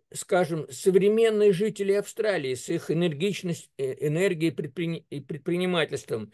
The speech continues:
не обязаны ли они, они тому, что Австралия заселялась вначале преступными элементами? А каков получен <laughs> результат? Ну, э, и, э, он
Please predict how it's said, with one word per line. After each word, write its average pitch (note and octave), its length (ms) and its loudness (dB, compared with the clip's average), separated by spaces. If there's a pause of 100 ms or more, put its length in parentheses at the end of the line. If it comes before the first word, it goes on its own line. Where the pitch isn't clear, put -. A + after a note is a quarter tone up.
не E3 220 2
обязаны G#3+ 560 2
ли G3 100 0
они, F3+ 320 0
они F3+ 280 0
тому, G#3 420 -2
что - 200 -2
Австралия G#3 560 0
заселялась E3 680 -4
вначале E3+ 460 0
преступными D#3+ 680 -4
элементами? A#2 800 -4 (240)
А B2+ 100 -6
каков F3 420 -2
получен D3+ 500 -4
<laughs> - 20 -14
результат? C#3+ 800 -2 (1500)
Ну, A3 420 2
э, F3+ 280 8
и, G3+ 480 4 (340)
э, C#3+ 520 4 (600)
он F3 420 -2